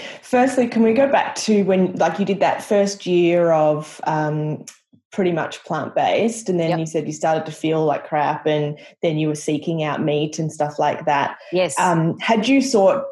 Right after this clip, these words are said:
Speaker 1: any professional help at that point, or you, had you done much reading and education at that point on nutrition, or just around, like, the horrors of the actual meat and dairy, meat industry at that time?
Speaker 2: Just that.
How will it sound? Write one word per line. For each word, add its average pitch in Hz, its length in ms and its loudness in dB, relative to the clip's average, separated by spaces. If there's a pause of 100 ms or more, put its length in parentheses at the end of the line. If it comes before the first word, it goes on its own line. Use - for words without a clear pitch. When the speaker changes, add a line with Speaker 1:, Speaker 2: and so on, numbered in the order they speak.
(120)
Speaker 1:
any 180 180 2
professional 180 460 -2
help 170 200 -2
at 165 120 -2
that 175 200 -2
point, 180 240 0
or 175 80 4
you, 160 220 -2
had 185 180 -2
you 180 80 -6
done 190 220 2
much 160 240 -4
reading 170 340 0
and 160 120 -2
education 156 580 -4
at - 120 -6
that 147 160 -4 (120)
point 160 380 -4
on 160 400 -2 (300)
nutrition, 175 580 -2
or 175 100 2
just 170 380 -4
around, 160 540 -2
like, 151 260 -2
the 151 80 -4
horrors 156 420 -2
of 151 140 -2
the 156 120 0
actual 151 580 -2 (260)
meat 160 180 -2
and 165 80 -4
dairy, 156 420 -2
meat 180 240 2
industry 160 560 -2
at 165 160 -2
that 151 160 -2
time? 170 380 -4 (340)
Speaker 2:
Just 190 240 -4
that. 170 220 -4